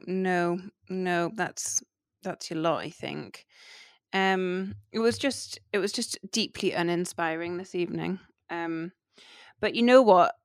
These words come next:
Here's a positive. I, here, I can spin something for you. Um, we're a very reactionary side, and we, we answer these questions wi-, in the next game. And we've got Fulham, who are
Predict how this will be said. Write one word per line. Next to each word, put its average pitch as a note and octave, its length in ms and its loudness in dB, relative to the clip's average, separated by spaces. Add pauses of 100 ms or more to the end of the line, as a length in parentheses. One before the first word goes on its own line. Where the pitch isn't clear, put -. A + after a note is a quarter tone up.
(300)
Here's A3+ 320 0
a G3 40 -14
positive. D#3+ 580 -8 (180)
I, F3+ 160 -6 (100)
here, G#3 300 -2
I F#3+ 80 -2
can G3+ 140 -12
spin G3+ 260 0
something E3 340 -6
for - 140 -8
you. D3 220 -4 (760)
Um, F#3+ 460 2 (440)
we're F#3+ 220 6
a F3+ 60 4
very A3+ 320 6
reactionary F#3+ 540 2
side, D3+ 420 -4 (240)
and F3 180 -6
we, E3 280 -6 (100)
we E3 300 -2 (120)
answer D#3 640 -4 (160)
these E3+ 240 -4
questions - 720 -10
wi-, - 220 -8
in E3 140 -4
the D#3+ 40 -6
next D3 280 -8
game. C#3 440 -6
And E3+ 120 -4
we've D#3+ 120 -10
got - 220 -8
Fulham, G3+ 360 2
who F#3+ 180 -6
are C3+ 200 -4